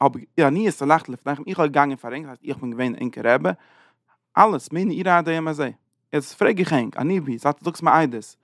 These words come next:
נגד השם, ווען נגד משיח טון, אין פראנט פון דער אייבערשטער, ביי מאמר השם, לפני השם, בגילגל, ווען נגד משיח, אין פראנט פון שאול, וואו דער אייבערשטער האט משה געווען. האב איך איינער פון דעם ביי גאי געווען, האב איך געגeben איינעם שאר, איינעם חמור, איך געגeben איינעם קויפר, איך קען צוריקגעבן.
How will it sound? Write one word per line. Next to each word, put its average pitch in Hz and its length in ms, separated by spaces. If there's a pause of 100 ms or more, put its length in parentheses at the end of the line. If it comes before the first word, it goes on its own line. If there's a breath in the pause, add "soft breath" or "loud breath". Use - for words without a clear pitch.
(200)
נגד 165 220
השם, 151 300
ווען 147 120
נגד 147 120
משיח 131 240
טון, 156 140
אין 127 80
פראנט 147 240
פון 123 100
דער 120 100
אייבערשטער, 170 340
ביי 110 160
מאמר 120 380
השם, 156 320
לפני 127 220
השם, 123 320
בגילגל, 120 300
ווען 151 260
נגד 165 160
משיח, 170 340
אין 127 80
פראנט 151 200
פון 156 100
שאול, 202 200
וואו 131 120
דער - 100
אייבערשטער 135 240
האט 160 240
משה - 180
געווען. 107 280 (540 soft breath)
האב 147 120
איך 185 140 (120)
איינער 151 200
פון 131 160
דעם 120 120 (140)
ביי 113 100
גאי 131 240
געווען, 143 220
האב 131 100
איך - 100
געגeben 127 300
איינעם 113 220
שאר, 151 360
איינעם 120 280
חמור, 127 360
איך 120 120
געגeben 113 40
איינעם 117 180
קויפר, 151 420
איך - 800
קען 139 140
צוריקגעבן. 320 520